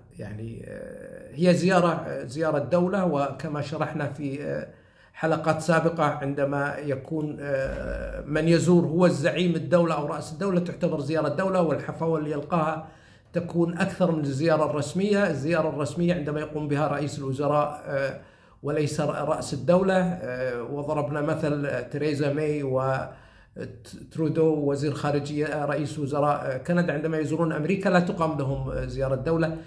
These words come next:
لأنهم تحت التاج البريطاني، بينما لو زارت الملكة زيارة دولة، فهذا الفرق. فزيارة سيدي صاحب السمو هي زيارة دولة.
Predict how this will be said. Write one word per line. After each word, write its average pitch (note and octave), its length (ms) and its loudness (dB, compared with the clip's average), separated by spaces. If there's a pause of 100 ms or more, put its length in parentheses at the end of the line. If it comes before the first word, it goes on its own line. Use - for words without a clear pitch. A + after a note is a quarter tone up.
(160)
لأنهم D#3+ 420 2
تحت - 260 -4
التاج C3+ 380 -2
البريطاني، B2 560 -4
بينما D#3+ 360 2
لو C#3+ 180 0
زارت F3 320 6
الملكة F#3+ 420 0
زيارة C#3+ 280 -2
دولة، A#2+ 340 -10 (360)
فهذا E3 540 4
الفرق. - 360 -8
فزيارة E3+ 540 0
سيدي F3+ 280 -2
صاحب F3 300 -4
السمو E3+ 440 0
هي D#3+ 160 2
زيارة C3+ 280 0
دولة. A#2 340 -4